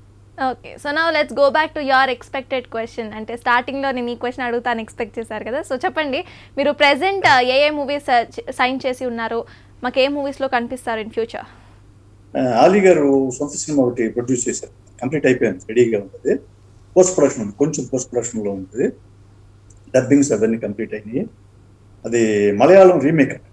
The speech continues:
Speaker 1: ఓకే.
Speaker 2: వికృతి అని ఒక, అక్కడ చాలా పెద్ద హిట్ సినిమా అది. దాన్ని రైట్స్ తీసుకుని ఆలీ గారు హీరోగా ఒక సినిమా చేశారు. చాలా మంచి సినిమా,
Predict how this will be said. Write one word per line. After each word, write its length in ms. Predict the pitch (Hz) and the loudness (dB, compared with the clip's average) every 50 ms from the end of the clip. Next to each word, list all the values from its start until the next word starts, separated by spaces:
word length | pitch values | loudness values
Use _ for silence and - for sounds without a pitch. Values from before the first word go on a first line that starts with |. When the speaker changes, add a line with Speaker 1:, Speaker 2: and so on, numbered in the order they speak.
| - - - - _ _ - - - - - - - 269 | -20 -20 -20 -20 _ _ -20 -20 -20 -20 -20 -14 -14 -12
Speaker 1:
ఓకే. 140 | 247 - - | -10 -10 -10
Speaker 2:
వికృతి 320 | 226 214 196 208 202 202 165 | -6 -2 -2 0 2 0 0
అని 540 | 160 190 262 285 226 175 139 135 117 107 104 - - - - - | 2 2 2 2 2 2 2 0 -2 -2 -8 -12 -18 -20 -12 -10
ఒక, 180 | 135 - - 120 107 101 95 95 95 95 - 117 | -8 -6 -4 -2 -2 -2 -2 -4 -6 -6 -4 -4
అక్కడ 240 | 123 - 165 160 - - - | -2 0 0 -2 0 2 0
చాలా 100 | 139 131 | 0 2
పెద్ద 200 | - - 120 117 | 2 -2 -4 -4
హిట్ 200 | - - 107 - | -4 -8 -10 -12
సినిమా 280 | - - 104 101 98 92 | -12 -14 -12 -12 -10 -10
అది. 320 | 90 - - 202 277 285 - - - - - | -8 -4 -2 -2 -2 -4 -6 -14 -14 -6 -2
దాన్ని 500 | 131 131 135 147 175 226 226 175 156 165 - - - - - - - - - - _ - 139 | 0 2 2 2 0 0 -2 -2 -2 -4 -8 -12 -18 -20 -20 -20 -20 -20 -20 -20 _ -2 4
రైట్స్ 300 | 139 165 185 185 - - | 8 8 8 8 6 0
తీసుకుని 760 | 170 156 - - - - 175 196 226 208 170 165 156 156 151 | -2 -2 -2 -4 -8 -6 -2 0 0 0 0 0 -2 0 2
ఆలీ 240 | 143 139 147 151 | 4 4 4 4
గారు 240 | 147 139 147 131 123 - | 2 2 2 2 2 2
హీరోగా 680 | 123 135 135 127 120 117 185 240 - 175 131 101 - - - - _ _ - | 2 2 4 2 2 2 0 0 0 -2 -4 -4 -6 -10 -16 -20 _ _ -6
ఒక 60 | 127 | -6
సినిమా 280 | 123 - 120 120 123 120 120 120 | -4 -4 -2 -2 -2 -2 -2 -4
చేశారు. 320 | 104 - 123 - 170 190 - 160 | -8 -6 -6 -6 -4 -2 0 2
చాలా 160 | 165 170 165 | 2 4 4
మంచి 180 | 147 131 123 | 2 0 -2
సినిమా, 300 | - - 120 107 101 98 | -2 -6 -8 -8 -8 -10